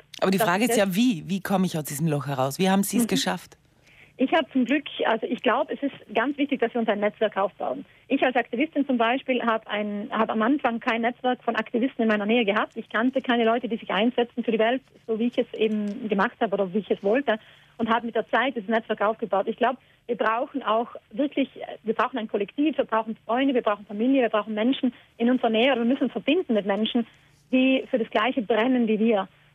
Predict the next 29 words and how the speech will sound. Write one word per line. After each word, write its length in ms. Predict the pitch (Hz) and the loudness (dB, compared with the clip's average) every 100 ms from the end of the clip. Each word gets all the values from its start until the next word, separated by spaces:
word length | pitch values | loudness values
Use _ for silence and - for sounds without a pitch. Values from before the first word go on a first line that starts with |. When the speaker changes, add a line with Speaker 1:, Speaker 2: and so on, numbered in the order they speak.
| - | -2
Speaker 2:
Sonst 160 | 254 - | -2 -2
fühlt 180 | 294 269 | -2 0
man 100 | 247 | 0
sich 140 | 233 | 2
manchmal 300 | 240 269 226 | 2 2 0
ein 80 | 220 | 0
bisschen 260 | 247 254 | -2 0
allein, 260 | 214 208 226 | 2 2 0
auch 160 | 220 - | -2 0
wenn 100 | 247 | 0
wir 80 | 247 | 4
nie 180 | 254 285 | 4 4
allein 320 | 220 220 220 - | 2 0 -4 -2
sind. 320 | 311 240 - | 0 0 -2
Aber 300 | - 220 233 - _ - | -2 0 0 -4 _ -10
es 120 | 226 - | -6 0
sind 240 | 285 - | 0 0
immer 300 | - 294 339 | 0 0 2
Menschen 420 | 269 247 285 - 220 | 2 2 2 0 0
da, 300 | 220 254 240 | 2 0 -2
die 100 | 233 | -4
das 140 | 220 | -4
Gleiche 380 | 220 208 262 - - | -2 -2 -2 -6 0
fühlen 260 | 269 294 | 2 2
und 100 | 233 | 2
das 140 | 226 - | 0 0
Gleiche 420 | 208 208 233 - | 0 0 -2 -4
tun 240 | 240 302 330 | 0 2 2
wollen. 240 | 330 | 2